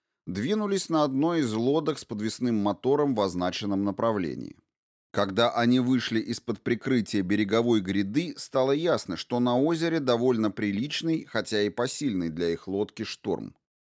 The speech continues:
Переплыв озеро и не увидев лодки, Алексей решил поискать пропавших вдоль берега,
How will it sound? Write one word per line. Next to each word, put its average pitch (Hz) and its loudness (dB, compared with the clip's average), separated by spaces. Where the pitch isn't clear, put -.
Переплыв 170 2
озеро 143 2
и 110 0
не 120 6
увидев 139 0
лодки, 127 -2
Алексей 95 0
решил 143 -2
поискать 120 0
пропавших 110 0
вдоль 101 0
берега, 117 -4